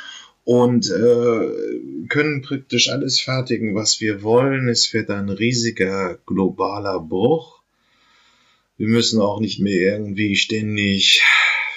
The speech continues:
globalisierungsmäßig riesige Container aus China nach Deutschland transportieren, weil wir wieder alles in Deutschland fertigen konnten.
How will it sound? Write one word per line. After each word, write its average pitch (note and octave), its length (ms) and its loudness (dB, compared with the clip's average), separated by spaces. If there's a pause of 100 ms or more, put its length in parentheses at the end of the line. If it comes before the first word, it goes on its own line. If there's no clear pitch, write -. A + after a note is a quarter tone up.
(120)
globalisierungsmäßig G2 1900 -2 (520)
riesige G2+ 440 0
Container G#2+ 680 0
aus F#2+ 240 2
China G2+ 580 0 (180)
nach G2 280 -4
Deutschland A2 580 0
transportieren, G#2 800 -4
weil F#2 160 0
wir F#2+ 160 -4
wieder G2 240 0
alles F#2+ 240 -2
in F#2+ 120 -4
Deutschland F2+ 440 0
fertigen A#2 500 0
konnten. B2+ 560 0